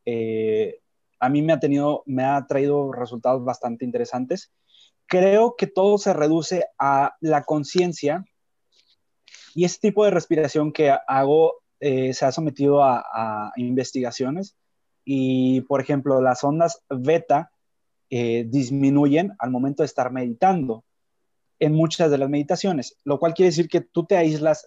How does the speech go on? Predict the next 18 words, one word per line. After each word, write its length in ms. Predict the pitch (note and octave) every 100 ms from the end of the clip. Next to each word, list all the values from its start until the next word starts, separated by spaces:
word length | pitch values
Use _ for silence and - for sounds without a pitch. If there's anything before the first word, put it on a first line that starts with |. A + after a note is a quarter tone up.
| C3
de 100 | C3+
tu 120 | C#3
entorno 460 | C3 C3 C#3+ F3 -
y 100 | B2
te 80 | C3
enfocas 480 | A#2 C3 C3 C3 -
en 120 | A#2+
uno 220 | B2+ B2+ C3
mismo. 400 | C3+ B2+ G2 - _ _ _ _ -
Como 200 | C#3+ D3
decía 360 | C#3+ F3 F3+ E3
Salama, 500 | D#3+ E3 E3+ F3 -
puedes 400 | D#3+ F#3 G#3 - _ -
llegar 520 | C3+ C#3+ D3+ E3 - -
a, 240 | C3+ -
a 280 | A#2+ B2 B2
este 200 | C3 -
estado 560 | D#3+ D#3+ D#3+ F3 E3+